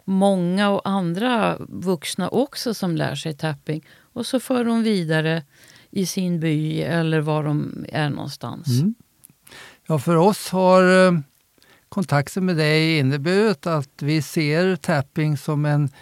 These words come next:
Speaker 2: en viktig del av den här stora mentala träningsdefinitionen
Speaker 1: Mm,
Speaker 2: då,
Speaker 1: mm,
Speaker 2: där man
Speaker 1: mm.
Speaker 2: kan ta in,
Speaker 1: Mm.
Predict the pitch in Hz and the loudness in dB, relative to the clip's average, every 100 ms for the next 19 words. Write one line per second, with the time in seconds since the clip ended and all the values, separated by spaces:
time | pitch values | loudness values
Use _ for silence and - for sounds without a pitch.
0 | - - _ _ _ - - - 147 147 | -20 -20 _ _ _ -20 -16 -8 -2 0
1 | 147 147 143 170 - - - 180 147 220 | 0 -2 2 0 0 -2 2 2 4 4
2 | 214 165 160 151 143 143 151 - 185 170 | 4 4 2 4 4 4 2 0 2 4
3 | 160 214 208 - _ - 190 - 151 143 | 4 4 2 -2 _ -4 -2 0 2 2
4 | 151 - 165 131 135 127 - 135 135 135 | 0 2 4 6 4 4 2 0 4 4
5 | 214 185 208 190 165 - - 139 127 120 | 6 4 4 4 2 2 0 0 0 0
6 | 143 135 135 139 135 131 - - - - | -2 -2 0 2 4 2 -2 -12 -20 -20
7 | _ _ _ _ - - 180 | _ _ _ _ -12 -2 0